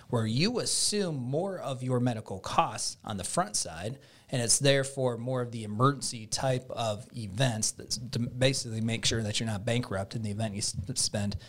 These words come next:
two weeks in the hospital. So it's designed for those types of expenses, but then you have the H S A to pay for some of those other expenses that the, the medical coverage doesn't pay for.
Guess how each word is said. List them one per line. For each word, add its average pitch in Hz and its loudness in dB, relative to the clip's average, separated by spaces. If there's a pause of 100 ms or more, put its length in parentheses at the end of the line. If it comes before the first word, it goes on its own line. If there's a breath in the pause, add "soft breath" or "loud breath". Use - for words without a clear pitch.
(160 loud breath)
two 131 6
weeks 117 0
in 107 -10
the 98 -10
hospital. 110 -2 (580 loud breath)
So 139 6
it's 127 2
designed 147 2
for 135 0
those 131 4
types 120 0
of 107 -6
expenses, 113 2
but 113 2
then 113 4
you 113 2
have 110 2
the 101 -2 (100)
H 123 2
S 104 4
A 110 2
to 120 0
pay 120 2
for 107 0
some 110 4
of 104 4
those 101 2
other 110 2
expenses 98 0
that 95 0
the, 98 -2
the 95 -2
medical 101 -2
coverage 92 -4
doesn't - -4
pay 73 -6
for. - -10